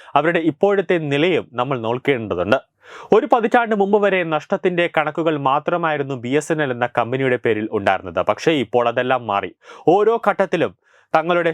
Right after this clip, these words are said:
ശക്തി തിരിച്ചറിഞ്ഞുകൊണ്ട് സ്വന്തം ശേഷി മനസ്സിലാക്കിക്കൊണ്ടാണ് അവർ മുന്നേറുന്നത്. ഇന്ത്യൻ വിപണിയിൽ ഇപ്പോഴത്തെ സാഹചര്യം നോക്കിയാൽ ബി എസ് എൻ എൽ പോലെ സാധാരണക്കാരെ പരിഗണിക്കുന്ന മറ്റൊരു കമ്പനിയെ മഷിയിട്ട് നോക്കിയാലും നിങ്ങൾക്ക് കാണാൻ കഴിയില്ല എന്നതാണ് യാഥാർത്ഥ്യം. അതാണ് ഈ കമ്പനിയുടെ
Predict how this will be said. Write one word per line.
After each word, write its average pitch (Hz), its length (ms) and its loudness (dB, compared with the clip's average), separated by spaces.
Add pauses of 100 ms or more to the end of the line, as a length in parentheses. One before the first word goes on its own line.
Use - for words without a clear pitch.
ശക്തി 156 260 0 (160)
തിരിച്ചറിഞ്ഞുകൊണ്ട് 156 680 0 (160)
സ്വന്തം 156 420 -2 (160)
ശേഷി 185 340 2
മനസ്സിലാക്കിക്കൊണ്ടാണ് 147 1000 0 (100)
അവർ 113 220 0
മുന്നേറുന്നത്. 110 500 0 (480)
ഇന്ത്യൻ 262 240 2
വിപണിയിൽ 220 480 2
ഇപ്പോഴത്തെ 190 480 0 (100)
സാഹചര്യം 170 480 0
നോക്കിയാൽ 151 400 0
ബി 135 140 -6
എസ് 165 240 0
എൻ 165 120 -2
എൽ 160 80 -2
പോലെ 143 280 0 (140)
സാധാരണക്കാരെ 151 800 0
പരിഗണിക്കുന്ന 139 500 -4 (120)
മറ്റൊരു 156 400 0
കമ്പനിയെ 147 360 0 (260)
മഷിയിട്ട് 156 480 0
നോക്കിയാലും 143 520 0
നിങ്ങൾക്ക് 139 440 -2
കാണാൻ 139 360 -2
കഴിയില്ല 143 320 0
എന്നതാണ് 151 300 -2
യാഥാർത്ഥ്യം. 156 460 0 (480)
അതാണ് 185 320 2 (140)
ഈ 170 40 0 (100)
കമ്പനിയുടെ 147 460 0